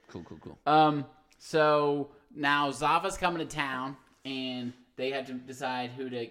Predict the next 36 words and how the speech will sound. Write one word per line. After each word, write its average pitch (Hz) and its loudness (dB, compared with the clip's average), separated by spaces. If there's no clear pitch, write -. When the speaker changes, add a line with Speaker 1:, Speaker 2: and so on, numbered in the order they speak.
Speaker 2:
kick 131 -10
off 123 -4
the - -20
starting 120 -4
roster. 117 -6
You 120 -6
brought 117 -2
it 113 -4
up. 117 -6
Colin 120 -2
gets 123 -8
Speaker 1:
Yeah. 110 2
Speaker 2:
kicked - -2
off. 123 0
They 131 -2
move, 135 0
uh, 117 0
they're 117 -4
gonna 123 -4
move 120 -4
Rojas 123 -4
back. 120 -2
Speaker 1:
It 151 10
was 147 10
like, 123 4
"Oh, 107 8
Colin's 139 2
gay." 139 0
And 117 0
then 120 0
the 117 0
next 113 -2
scene, 117 -2
it 110 -2
was 98 -8
like 87 -6